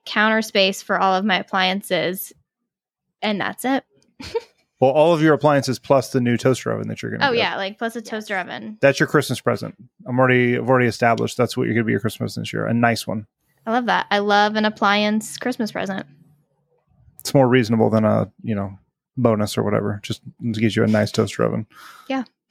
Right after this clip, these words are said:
Speaker 2: Somewhere
Speaker 1: Agree.
Speaker 2: between a hundred and nineteen, hundred and thirty-nine dollars, somewhere in that, that range. A good one.
Speaker 1: Perfect.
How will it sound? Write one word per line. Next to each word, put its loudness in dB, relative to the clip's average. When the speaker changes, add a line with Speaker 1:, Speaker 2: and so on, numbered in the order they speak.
Speaker 2:
Somewhere 4
Speaker 1:
Agree. 4
Speaker 2:
between 4
a 2
hundred 4
and 4
nineteen, 4
hundred 2
and -2
thirty-nine 0
dollars, -2
somewhere 0
in -2
that, 0
that 0
range. -4
A -8
good 4
one. -4
Speaker 1:
Perfect. -2